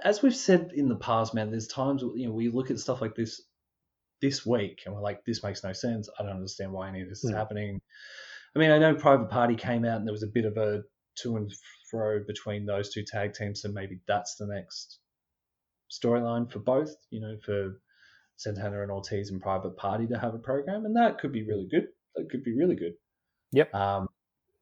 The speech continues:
Speaker 1: with Matt Hardy as sort of the wily old manager type thing for Private Party,
Speaker 2: Hmm.
Speaker 1: which seems to be what they're, and I, I would be into that. Um, but it
Speaker 2: Yeah.
Speaker 1: just felt a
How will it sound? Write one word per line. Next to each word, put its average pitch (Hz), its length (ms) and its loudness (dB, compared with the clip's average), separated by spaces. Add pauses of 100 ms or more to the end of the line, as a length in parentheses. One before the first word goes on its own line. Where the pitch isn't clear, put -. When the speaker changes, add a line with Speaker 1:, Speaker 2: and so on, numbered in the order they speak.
(320)
Speaker 1:
with 110 240 -2
Matt 104 200 2
Hardy 101 340 4
as 92 120 -2
sort 101 140 0
of 95 60 -2
the 92 80 -2
wily 95 460 2
old 98 260 -2
manager 135 420 0
type 156 320 0
thing 175 220 2
for 160 120 -8
Private 151 360 0
Party, 165 260 6
Speaker 2:
Hmm. 165 60 0
Speaker 1:
which 139 120 0
seems 120 320 -2
to - 120 -20
be 120 100 2
what 117 280 -2
they're, 113 260 -2
and 143 120 0
I, 143 100 6
I 131 300 4
would 131 460 0
be 135 140 6
into 139 220 2
that. 101 220 0 (800)
Um, 107 300 -2
but 127 100 4
it 135 40 8
Speaker 2:
Yeah. 110 60 4
Speaker 1:
just 131 200 4
felt 123 260 6
a 117 60 -2